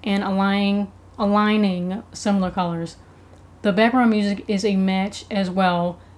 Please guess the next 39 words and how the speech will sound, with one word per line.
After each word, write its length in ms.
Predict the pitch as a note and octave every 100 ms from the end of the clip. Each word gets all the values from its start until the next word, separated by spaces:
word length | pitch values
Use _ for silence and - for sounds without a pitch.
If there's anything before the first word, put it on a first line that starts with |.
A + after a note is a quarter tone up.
| -
as 160 | G#3+
long 300 | A3 A3 A#3
as 380 | A3+ G#3 G3+ G3
the 320 | G3+ F#3+ F#3 F3+
block 280 | G3 G3+ F#3+
rolls 400 | F#3 F#3+ F#3 A3 -
remain 460 | G3 G3 G3 G3
relaxed 580 | F#3+ G3 G3 G3 G3 - G#3+
in 120 | G3
the 80 | F#3+
lower 340 | F#3+ F#3+ F#3+
third 560 | F#3 F#3+ F#3 F#3 F3+ - -
of 300 | F#3+ F#3 F3
the 80 | F#3+
screen. 520 | - F#3+ F3 F3 - - - -
Almost 440 | A3 G#3+ G#3 -
meditative 600 | G3+ G#3+ A3+ A3+ G#3+ G3+
melodies 600 | F3+ F#3+ F#3 F3+ F#3 F3 -
make 340 | G3+ G3 G3 -
the 100 | F#3+
player 480 | G#3 G3 F#3+ G3 -
feel 280 | - G3+ F#3+
soothed 460 | - G#3 G3 F#3 -
and 160 | G#3 F#3+
secure. 400 | - F#3 E3 D#3 - - - -
But 300 | G#3 G3+ G3+
the 80 | -
further 300 | G3+ A3 A3
the 120 | G#3
blocks 380 | F3 F#3+ F#3+ F3+
get 380 | F3+ G3 G3+ -
to 180 | - G3
the 200 | F#3 F#3+
upper 180 | F#3+ F#3+
corners 540 | - G#3 G#3 F#3+ F#3 -
of 220 | G3 F3
the 140 | F#3
playing 320 | F3+ A#3 B3+ A#3
field, 360 | G3 F3+ F3